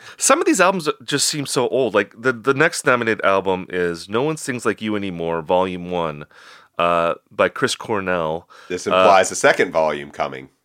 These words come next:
Speaker 1: Exactly. And, of course, the great Chris Cornell tragically passed away more than four years ago.
Speaker 2: Yeah, two thousand seventeen.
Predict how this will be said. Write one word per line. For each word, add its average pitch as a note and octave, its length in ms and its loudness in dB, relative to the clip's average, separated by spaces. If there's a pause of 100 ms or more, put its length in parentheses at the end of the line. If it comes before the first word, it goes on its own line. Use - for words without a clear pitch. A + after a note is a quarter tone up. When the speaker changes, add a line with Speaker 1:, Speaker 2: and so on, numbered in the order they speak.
Speaker 1:
Exactly. A#2 640 0
And, D3 80 4
of C#3 80 -2
course, - 460 -2
the B2 100 -6
great B2 240 -2
Chris C3 180 -2
Cornell G2+ 640 -2
tragically A#2+ 540 -2
passed G#2 380 -2
away F#2 400 0 (320)
more D3 240 0
than D#3 120 -4
four B2 240 -2
years G#2+ 300 -4
ago. C#2 380 -8
Speaker 2:
Yeah, F2+ 200 4
two B2+ 200 -2
thousand C3+ 260 6
seventeen. F2+ 680 0